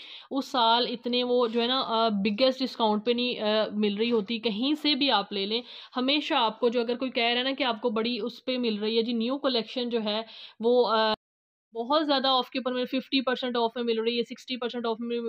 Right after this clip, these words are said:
पे मिल रही है, तो ये कभी भी नहीं हो सकता। ये बात अपने माइंड में रखें कि वो हमेशा वो तो कॉपी होगी या रेप्लिका होगा, ठीक है जी।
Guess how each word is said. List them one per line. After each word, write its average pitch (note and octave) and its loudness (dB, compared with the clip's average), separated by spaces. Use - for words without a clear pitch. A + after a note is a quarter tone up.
पे A#3+ 2
मिल A3 -2
रही A#3+ 2
है, B3+ 0
तो B3+ -6
ये A#3+ -4
कभी A#3 2
भी A#3 -2
नहीं A3 0
हो F3+ -2
सकता। F#3 -10
ये A3 -2
बात A3 2
अपने A3+ -6
माइंड A3 -2
में A#3+ 0
रखें A#3 -4
कि C4+ -4
वो B3 2
हमेशा B3 2
वो B3+ 2
तो B3+ 0
कॉपी B3 0
होगी B3 2
या A#3 4
रेप्लिका G3+ -2
होगा, F3 -4
ठीक A#3 -8
है C#4+ 2
जी। C4+ -2